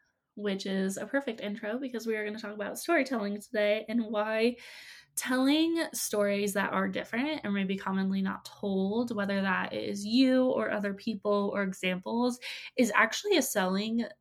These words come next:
principle that helps your buyer understand things more. So why I use TikTok as an example is plain and clear because TikTok has some really interesting things. And the cool thing about TikTok,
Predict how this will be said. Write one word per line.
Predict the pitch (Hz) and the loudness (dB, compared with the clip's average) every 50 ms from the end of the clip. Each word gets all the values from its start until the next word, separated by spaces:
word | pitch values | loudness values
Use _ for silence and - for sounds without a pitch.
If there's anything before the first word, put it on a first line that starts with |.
| _ _ | _ _
principle | - - 202 190 190 - 202 220 262 294 339 359 349 - | -6 -2 -2 -2 -2 -2 0 0 0 0 0 -2 -2 4
that | 220 208 214 | 4 4 4
helps | - - 214 196 190 - - - | 4 -2 -4 -4 -4 -6 -6 -4
your | 196 190 208 196 190 196 196 | 0 0 2 2 4 2 2
buyer | 185 185 175 180 180 185 180 - | 0 0 0 0 0 0 0 0
understand | 180 180 180 180 180 - - 180 185 190 190 | -2 -2 -4 -4 -4 -4 -4 -4 -4 -4 -6
things | 190 - - 190 - | -6 -6 -8 -8 -8
more. | 196 - - - - - | -10 -12 -14 -14 -10 -10
So | - - - - - - _ _ _ _ _ _ _ _ _ _ _ _ _ - - - _ | -4 -4 -4 -4 -6 -10 _ _ _ _ _ _ _ _ _ _ _ _ _ -20 -20 -12 _
why | - 247 208 | 4 6 8
I | 202 | 8
use | 202 202 202 196 196 | 8 6 4 2 2
TikTok | - 214 196 - 196 196 202 | 0 -2 0 0 0 0 0
as | 196 196 | -2 0
an | 202 196 | 0 0
example | 190 190 202 202 196 190 220 214 220 226 226 - - - - - - - - | 2 2 2 2 2 2 2 2 2 2 0 -4 -10 -12 -14 -16 -16 -10 0
is | - 226 208 208 202 196 196 196 190 | 4 8 8 10 10 8 6 4 2
plain | - - 196 190 185 | 2 2 2 2 2
and | 185 185 - | 0 -2 -2
clear | - 196 190 196 196 202 | 0 2 2 4 2 2
because | 208 202 196 196 185 185 185 | 0 0 2 2 2 2 0
TikTok | - 190 185 - - 196 208 240 233 | -2 -4 -4 -2 0 2 2 4 4
has | 226 190 190 190 | 4 2 2 2
some | - 196 185 180 180 | 0 -2 -2 -2 -2
really | 190 190 196 196 196 190 190 185 - - 85 - - - - | -2 0 2 2 4 4 2 2 0 0 0 -2 -2 -2 -2
interesting | 196 190 - - - - - - - | -2 -2 -2 -4 -6 -4 -6 -6 -6
things. | - - 62 - - - 190 - - | -6 -6 -6 -6 -6 -10 -10 -8 -6
And | - 196 196 190 190 185 185 - | -4 -2 0 0 0 -2 -2 -4
the | 196 190 | -4 -2
cool | 226 302 440 466 | 2 2 2 4
thing | 302 202 - 202 | 2 2 0 0
about | - - - - | -2 -4 -4 -8
TikTok, | - - - - - - - 269 311 - | -12 -14 -10 -6 -4 0 2 0 0 -2